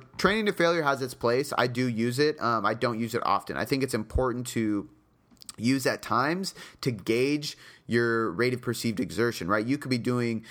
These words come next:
uh, an R P E of nine, um, all month on a back squat, and then we have you train to failure, and you realize that you were doing a hundred fifty pounds for,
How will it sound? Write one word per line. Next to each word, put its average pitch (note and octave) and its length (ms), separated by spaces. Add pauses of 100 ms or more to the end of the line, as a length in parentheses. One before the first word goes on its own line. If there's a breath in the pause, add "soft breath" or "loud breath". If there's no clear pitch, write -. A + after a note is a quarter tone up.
(220 loud breath)
uh, A#2+ 240 (440)
an B2 100
R B2 200
P A#2+ 340
E - 20
of G#2+ 160
nine, A2 680
um, F#2 460
all A#2+ 340
month A#2+ 520
on A2+ 140
a G#2 60
back B2+ 280
squat, G2+ 320
and A#2 100
then A2+ 80
we A#2+ 120
have A2+ 160
you A2+ 60
train A#2 240
to G2+ 60
failure, C3 400
and A#2 140
you A2+ 80
realize B2 380
that A2 100
you A#2+ 120
were A#2+ 80
doing A2+ 240
a G#2+ 40
hundred B2+ 300
fifty A#2+ 260
pounds A#2 320
for, G#2+ 320